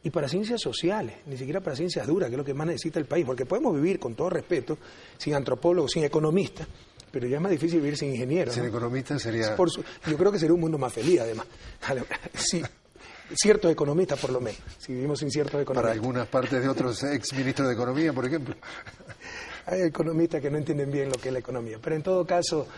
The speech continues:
Speaker 1: eh, hoy, el año pasado dimos más de mil becas. Hoy aspiramos a dar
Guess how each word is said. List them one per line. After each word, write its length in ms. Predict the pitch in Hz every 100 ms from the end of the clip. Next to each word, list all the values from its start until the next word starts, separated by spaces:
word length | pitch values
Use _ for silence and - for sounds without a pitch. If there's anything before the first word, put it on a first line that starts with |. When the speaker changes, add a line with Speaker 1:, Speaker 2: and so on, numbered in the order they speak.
| - - - -
Speaker 1:
eh, 200 | 143 143
hoy, 340 | 208 202 151 160 - - - -
el 100 | -
año 160 | 156 185
pasado 220 | 180 185
dimos 200 | 185 180
más 120 | 165
de 60 | 160
mil 160 | 165 160
becas. 340 | 139 - - - - - -
Hoy 120 | 180
aspiramos 380 | 185 170 165 170
a 40 | 165
dar 220 | 165